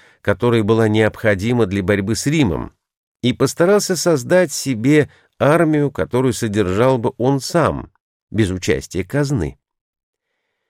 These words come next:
Энергичными и смелыми набегами он успевал добывать средства содержать свое войско насчет врагов. Своею личностью он неотразимо действовал на солдат,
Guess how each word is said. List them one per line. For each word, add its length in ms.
Энергичными 840
и 180
смелыми 520
набегами 760
он 180
успевал 500
добывать 420
средства 600
содержать 540
свое 300
войско 420
насчет 440
врагов. 580
Своею 480
личностью 680
он 180
неотразимо 600
действовал 500
на 120
солдат, 600